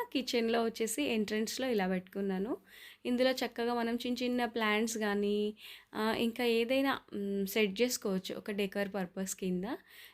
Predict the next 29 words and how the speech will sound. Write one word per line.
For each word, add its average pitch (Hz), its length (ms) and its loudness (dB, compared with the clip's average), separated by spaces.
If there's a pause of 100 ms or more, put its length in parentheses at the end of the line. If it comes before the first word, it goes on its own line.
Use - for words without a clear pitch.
నేనైతే 247 360 2
ఇలా 226 160 4
మనీ 202 320 2
ప్లాంట్ 202 520 -2
కొమ్మలు 202 440 0
ఉన్నాయి 208 260 0
కదా 202 160 0
మన 214 220 0
దగ్గర, 196 400 -2 (100)
అలా 208 200 0
పెట్టేసుకున్నాను. 185 840 -4
బాగుంది 214 540 2
కదా? 214 280 0 (580)
అలా 208 280 2 (120)
చిన్న 220 180 0
చిన్న 226 680 2
అలవాట్లు 208 480 0
అనమాట. 220 580 0 (520)
ఇంకా 214 240 0
అలాగే 196 280 2
పిల్లలు 220 360 2
వచ్చే 226 220 -4
సమయం 196 420 2
అయింది 196 360 4
ఈవినింగ్. 190 560 4 (240)
already 196 360 2
మొలకలు 208 440 0
కట్టేసి 208 420 -2
ఉన్నాను. 196 500 0